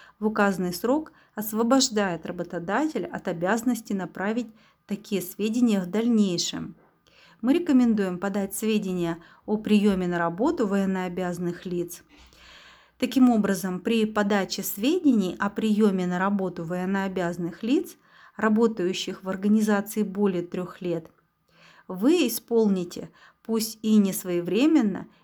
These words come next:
имеющуюся у вас обязанность в рамках воинского учёта.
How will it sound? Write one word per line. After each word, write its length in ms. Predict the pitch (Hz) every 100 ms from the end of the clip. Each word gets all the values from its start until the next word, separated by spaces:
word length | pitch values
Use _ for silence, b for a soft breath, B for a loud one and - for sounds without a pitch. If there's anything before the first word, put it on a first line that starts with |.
| -
имеющуюся 800 | 180 196 269 311 - 208 - 180
у 60 |
вас 320 | 170 214 247 -
обязанность 920 | 269 214 196 180 175 165 160 - _ b b b
в 120 | - 196
рамках 440 | 202 202 190 196
воинского 520 | 196 196 180 - 190
учёта. 600 | 196 196 - 175 165 -